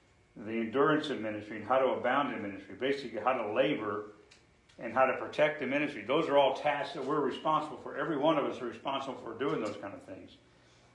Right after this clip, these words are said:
And so then we looked at, we took a deep dive into giving.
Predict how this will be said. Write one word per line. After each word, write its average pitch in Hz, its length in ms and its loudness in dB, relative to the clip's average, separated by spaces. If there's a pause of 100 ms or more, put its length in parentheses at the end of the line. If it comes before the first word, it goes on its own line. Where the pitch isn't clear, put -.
(420)
And 131 80 -8
so 131 260 8
then 151 140 2
we 147 100 2
looked 147 260 2
at, 120 200 2
we 131 140 -4 (500)
took 165 180 0
a 120 100 -2
deep 131 220 -2
dive 123 240 4
into 123 160 -2
giving. 120 560 -2